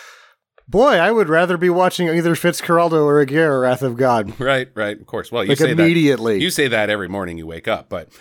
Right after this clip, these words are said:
Speaker 2: um, so they get on the boat, and, uh, they travel deep into the Amazon, and, uh, Owen Wilson, we should mention that Gary and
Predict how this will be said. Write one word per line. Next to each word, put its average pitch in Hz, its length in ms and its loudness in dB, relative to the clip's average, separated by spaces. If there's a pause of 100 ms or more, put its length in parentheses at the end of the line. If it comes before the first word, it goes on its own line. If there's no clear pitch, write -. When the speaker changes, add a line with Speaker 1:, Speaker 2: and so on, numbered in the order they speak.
(160)
Speaker 2:
um, 196 340 -2
so - 200 -4
they 262 100 -2
get 254 160 -2
on 220 140 -2
the 190 60 -8
boat, 135 340 -4 (760)
and, 143 480 -2
uh, 127 640 -2
they 139 400 -2
travel 196 360 -2
deep 170 260 -6
into 170 140 -4
the 147 140 0
Amazon, 127 520 -2 (420)
and, 135 560 -2 (120)
uh, 123 600 -2 (1000)
Owen 208 280 0
Wilson, 190 320 -2
we 175 100 -2
should 165 160 -10
mention 175 300 -6
that 127 280 -4
Gary 143 720 -2
and 113 680 -8